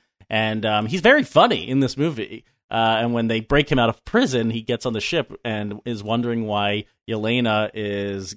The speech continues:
curt with him, I guess, or straightforward. He's like,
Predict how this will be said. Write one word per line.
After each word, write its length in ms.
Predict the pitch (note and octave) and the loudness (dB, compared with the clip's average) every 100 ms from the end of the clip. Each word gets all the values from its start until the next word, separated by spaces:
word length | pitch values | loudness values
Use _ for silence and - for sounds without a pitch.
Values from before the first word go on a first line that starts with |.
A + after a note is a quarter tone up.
| _ _ _ _ | _ _ _ _
curt 340 | - C3+ F3 - | 0 2 0 -2
with 180 | G3 - | -4 0
him, 280 | G#3+ A3+ | 0 2
I 140 | A3 F3+ | 0 -2
guess, 340 | F#3+ A3+ - | 0 -2 -2
or 180 | G#2 G2+ | -4 -4
straightforward. 600 | - B2+ A#2+ D3+ E3+ D3 | -4 -4 -4 -4 -4 -4
He's 160 | G#2 G2+ | -6 -6
like, 180 | F#2+ | -8